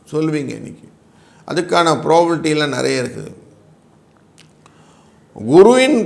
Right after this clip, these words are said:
பார்வையானது இரண்டாம் இடம், மூன்றாம் இடமான ராகுவின் மேலே விழுவதனாலே லாபங்கள் உண்டு. தந்தையின் சொத்திலே பரிமாற்றங்களும் உண்டு. நாலு,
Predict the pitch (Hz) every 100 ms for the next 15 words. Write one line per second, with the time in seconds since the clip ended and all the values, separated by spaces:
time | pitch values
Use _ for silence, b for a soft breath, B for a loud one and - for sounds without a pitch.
0 | - 190 208 240 233 240 226 220 220 220
1 | 226 202 214 214 220 214 208 196 185 220
2 | 220 226 214 202 196 196 190 180 156 185
3 | 202 202 196 185 185 180 165 165 180 180
4 | 180 180 180 208 180 156 170 220 254 226
5 | 214 175 156 135 107 - - _ _ _
6 | b b b b b _ _ _ 135 147
7 | 185 196 190 165 - 147 151 160 175 -
8 | 110 120 135 127 - 107 113 107 104 107
9 | 107 - _ _ 117 117 135 143 151 151